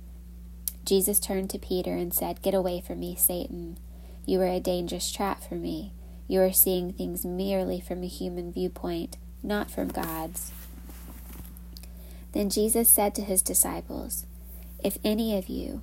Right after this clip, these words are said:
wants to be my follower, you must turn from your selfish ways,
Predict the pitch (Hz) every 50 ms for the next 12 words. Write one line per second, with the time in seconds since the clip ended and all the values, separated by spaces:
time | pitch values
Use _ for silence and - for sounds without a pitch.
0 | - - 180 185 190 185 - - - - - 196 196 185 185 185 175 175 180 -
1 | - - 180 175 170 175 - - - - - - - - - - - - - -
2 | - - - 185 202 190 196 214 202 196 196 214 - - - - - - - 220
3 | 202 196 196 196 196 208 - - - 196 190 190 185 185 185 - - 185 185 -
4 | - 190 185 - - - 180 175 170 - - - - - - -